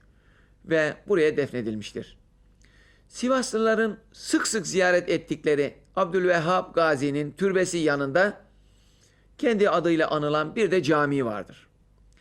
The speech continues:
Değerli seyirciler, Sivas'ın Zahra ilçesine yakın Tekke köyüne yolunuz düşerse, burada Peygamber Efendimizin torunlarından Seyyid bir zatın türbesiyle karşılaşırsınız.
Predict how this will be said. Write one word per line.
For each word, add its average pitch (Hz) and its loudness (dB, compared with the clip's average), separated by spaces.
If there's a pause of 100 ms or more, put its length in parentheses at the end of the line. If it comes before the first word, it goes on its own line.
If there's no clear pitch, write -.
(800)
Değerli 254 4
seyirciler, 233 2 (1000)
Sivas'ın 233 2 (720)
Zahra 175 2
ilçesine 151 -2
yakın 147 0 (100)
Tekke 208 0
köyüne 156 0
yolunuz 147 0
düşerse, 131 -2 (1000)
burada 262 2
Peygamber 214 2
Efendimizin 202 0
torunlarından 175 0 (600)
Seyyid 247 0
bir 190 2
zatın 170 2
türbesiyle 190 2
karşılaşırsınız. 120 -6